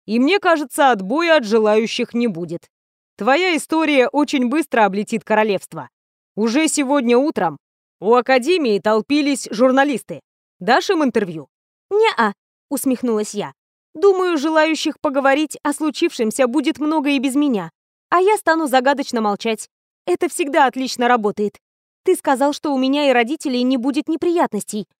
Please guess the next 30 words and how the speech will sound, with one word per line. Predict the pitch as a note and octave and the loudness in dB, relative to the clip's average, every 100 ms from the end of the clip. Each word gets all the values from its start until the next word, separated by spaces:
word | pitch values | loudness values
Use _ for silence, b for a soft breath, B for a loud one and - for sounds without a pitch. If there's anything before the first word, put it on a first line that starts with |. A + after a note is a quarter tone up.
| _ - | _ 0
А | D#4 | 0
у | |
тебя?» | - C4 A#3 C#4+ _ _ _ _ _ | 0 0 -2 -2 _ _ _ _ _
«У | D#3+ | -4
меня?» | G#3 G3+ F#3+ G#3 D#4 D4 _ _ _ | -2 -2 -4 -4 -4 -8 _ _ _
Натаниэль | A3+ B3 A#3+ G#3+ A3 E4 | -2 0 0 0 0 -2
хмыкнул. | E4 A3+ G3+ - F3 C#3+ _ _ _ _ _ - | -6 -6 -6 -6 -12 -12 _ _ _ _ _ -10
«Со | - C4 | -4 -2
своими | C#4+ C#4+ D4+ C#4+ | 0 0 2 0
проблемами | B3+ A#3+ A#3 D4 C4 F#3+ | 0 0 0 -2 -2 -4
я | F#3 G3 A#3+ | -2 -2 0
как-нибудь | C4 C4+ C4+ C4+ | 0 0 -2 -4
справлюсь. | - D#4 C4+ E3 C#3+ - _ _ _ | -2 -2 -2 -4 -14 -20 _ _ _
Главное, | G3 C#4 C4+ B3 A#3+ | -2 2 2 2 2
они | A#3 B3 | 2 2
не | B3+ | 2
помешают | A#3+ A3+ A3 - C4+ A#3 | 0 0 0 2 2 2
нам | A3+ A3 G#3+ | 2 0 0
быть | G#3 - | -2 -4
вместе. | G#3+ A#3+ A3+ - D3 - _ _ _ _ | -2 0 -2 -6 -18 -20 _ _ _ _
Через | - D#4 D#4+ | -2 2 2
месяц | C#4 F4+ - A3 | 0 -2 -2 -4
состоится | - A3+ B3 B3+ A#3+ G#3+ | -4 -2 0 0 0 -2
зимний | F#3 A3+ G3 F#3 | 0 -2 -2 -2
бал, | F#3 D#4 | 0 0
знаменующий | C4+ C4+ B3 B3 B3 - A#3+ | 0 0 0 0 -2 -2 -6
середину | - A3 G3+ A3+ D#4 D4+ | -4 -6 -2 -2 0 0
годичного | G#3+ G3 C4+ - C4+ C4+ | 0 0 -4 -4 0 0
цикла | - G#3 G3 | -2 -4 -2
обучения. | F#3+ F#3 - G#3+ E3+ C#3 | -2 -2 -4 -6 -6 -12